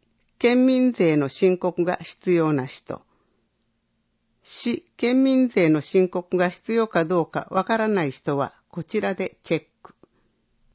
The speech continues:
平成二十七年一月一日現在、伊賀市に住民票のある人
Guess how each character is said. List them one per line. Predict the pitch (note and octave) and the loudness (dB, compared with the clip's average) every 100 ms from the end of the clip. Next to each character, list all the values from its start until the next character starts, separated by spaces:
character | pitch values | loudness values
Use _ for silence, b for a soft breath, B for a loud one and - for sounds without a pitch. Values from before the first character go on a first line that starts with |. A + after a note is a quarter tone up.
| _ _ _ | _ _ _
平 | _ B3+ B3+ | _ 0 0
成 | - - A#3 A3 - | 0 2 4 2 2
二 | C4+ C4+ | 2 2
十 | A3+ F#3+ | 2 4
七 | F3 F3+ E3 | 4 4 2
年 | D#3 D3+ D3 - | 2 2 -2 -4
一 | A#3 - A#3 | -8 -4 -2
月 | A3 G#3 - C#3+ | -2 -2 -6 -14
一 | - F#3 | -2 -2
日 | F3 F#3 - E3 | 0 -2 -2 -4
現 | F3+ D3+ C3+ | 0 0 0
在、 | C3+ C3 - _ _ | -2 -4 -8 _ _
伊 | F#3 | -2
賀 | G#3 G#3+ | 0 -2
市 | - D#3 | 0 0
に | C#3+ - _ _ _ _ _ - | 0 -4 _ _ _ _ _ -6
住 | G3+ C4+ C4+ | 0 2 4
民 | B3+ B3+ A#3+ | 4 4 2
票 | - A#3 A#3+ | 2 0 2
の | B3 - | 0 -2
あ | - F#3+ | -2 0
る | D3+ | -2
人 | - - A#2 | -4 -14 -16